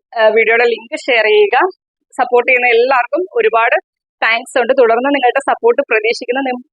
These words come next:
നിങ്ങളുടെ സപ്പോർട്ട് വേണം നമുക്ക് മുന്നോട്ട് പോകണമെങ്കിൽ. നമ്മൾ ഷെയർ ചെയ്യാൻ പറയുന്നതൊക്കെ നമ്മൾ കൊണ്ടുവരുന്ന, ഓരോ ദിവസവും കൊണ്ടുവരുന്ന കളക്ഷൻസ് എല്ലാം ഇപ്പൊ എല്ലാവർക്കും ഇഷ്ടപ്പെടണമെന്നില്ല. അപ്പം ഇത് ഓരോ ദിവസവും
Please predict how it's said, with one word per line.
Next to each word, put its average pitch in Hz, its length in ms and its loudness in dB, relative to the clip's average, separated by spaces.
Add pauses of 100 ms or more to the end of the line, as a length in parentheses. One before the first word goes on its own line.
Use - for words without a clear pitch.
നിങ്ങളുടെ 277 340 -4
സപ്പോർട്ട് 285 300 -2 (100)
വേണം 247 260 0
നമുക്ക് 208 280 -6
മുന്നോട്ട് 240 380 -4
പോകണമെങ്കിൽ. 226 460 0 (440)
നമ്മൾ 240 140 0 (240)
ഷെയർ 240 240 2
ചെയ്യാൻ 262 280 0
പറയുന്നതൊക്കെ 254 480 -2
നമ്മൾ 247 160 0 (120)
കൊണ്ടുവരുന്ന, 247 480 -4
ഓരോ 233 140 2 (100)
ദിവസവും 269 300 -8 (100)
കൊണ്ടുവരുന്ന 240 420 -2 (100)
കളക്ഷൻസ് 240 560 -6 (540)
എല്ലാം 269 360 0
ഇപ്പൊ 311 140 -4 (140)
എല്ലാവർക്കും 269 440 -4
ഇഷ്ടപ്പെടണമെന്നില്ല. 233 720 -4 (500)
അപ്പം 262 180 -10 (440)
ഇത് 254 100 0 (120)
ഓരോ 226 160 2 (100)
ദിവസവും 330 280 -2